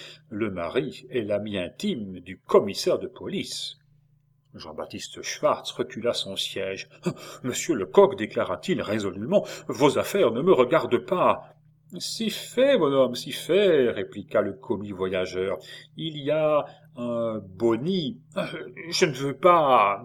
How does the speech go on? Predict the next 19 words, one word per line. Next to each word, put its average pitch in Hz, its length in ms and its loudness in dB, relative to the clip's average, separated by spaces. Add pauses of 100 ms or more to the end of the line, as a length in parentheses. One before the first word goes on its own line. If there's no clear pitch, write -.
commença 104 520 -6
l'Alsacien. 95 800 -6 (680)
Le 123 180 4
roi 98 360 4
dit : « 139 560 -4
Nous 202 180 4
voulons, 185 480 6
ma 147 140 8
poule. 117 480 0 (260)
Je 143 160 -2
te 180 140 6
paie 185 500 4
cent 220 240 2
francs, 190 380 2
comptant, 120 420 0
sans 175 280 2
escompte, 233 580 0 (320)
un 185 260 4
mot 208 360 2